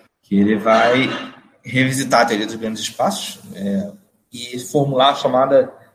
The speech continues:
teoria pluriversalista do direito internacional, que é uma versão bastante interessante da teoria do espaço.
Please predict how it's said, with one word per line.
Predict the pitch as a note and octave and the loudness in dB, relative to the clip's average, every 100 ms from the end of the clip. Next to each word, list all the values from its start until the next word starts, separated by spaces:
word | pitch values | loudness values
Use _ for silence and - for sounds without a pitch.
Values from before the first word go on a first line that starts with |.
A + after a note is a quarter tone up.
| _ | _
teoria | B2+ A#2+ B2 D#3 | -6 -2 0 0
pluriversalista | D3+ E3+ E3+ E3 E3 E3+ B2+ C3+ D3 | 0 0 0 2 2 4 4 4 0
do | C3 | -2
direito | B2+ C3 B2+ - | -2 -2 -2 -4
internacional, | - B2 B2 - A2+ G#2 - - _ _ _ | -6 -2 -2 -2 2 2 0 -10 _ _ _
que | F#3+ | 2
é | |
uma | A3 | 2
versão | C4+ D#3 - G3+ | 4 2 4 6
bastante | E3 - G3+ A3+ | 4 4 -2 -2
interessante | G#3+ G3+ E3 - A#2+ G#2+ G2 | -2 -2 -4 -4 -6 -6 -10
da | F#2+ | -16
teoria | G2 F#2 G2 | -14 -14 -12
do | G2 | -14
espaço. | F#2+ - - F#3+ - | -16 -16 -10 -10 -10